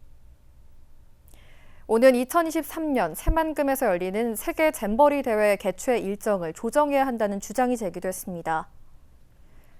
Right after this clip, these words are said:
성경찬 도의원은 제삼백팔십사 회 임시회 오 분 발언에서 새만금 잼버리 대회가 열리는 팔월 일일부터 십이 일은 날씨가 가장 더운 기간이라며 이같이 주장했습니다.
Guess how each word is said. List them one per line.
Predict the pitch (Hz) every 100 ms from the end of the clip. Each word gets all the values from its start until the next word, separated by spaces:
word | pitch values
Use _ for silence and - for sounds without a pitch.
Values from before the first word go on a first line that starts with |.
| - - - -
성경찬 | - 320 311 302 302 294 311 285
도의원은 | 247 233 233 220 233 247 175
제삼백팔십사 | - 208 - 330 320 311 302 285 285 - - 180
회 | -
임시회 | 208 220 254 233
오 | 196 214
분 | 269 262
발언에서 | 202 185 190 170 156 156 - - - -
새만금 | - 311 311 302 302
잼버리 | 247 208 254 285
대회가 | 262 247 240 226
열리는 | 175 180 208 214 185 160
팔월 | - 294 285 -
일일부터 | 202 254 233 - 226 220
십이 | - 247 190 180
일은 | 220 214 - - - -
날씨가 | 190 190 - 254 247
가장 | - 190 214 214
더운 | - 214 269
기간이라며 | 254 233 226 190 165 175 220
이같이 | 190 202 214 226
주장했습니다. | 202 208 190 175 180 160 160 151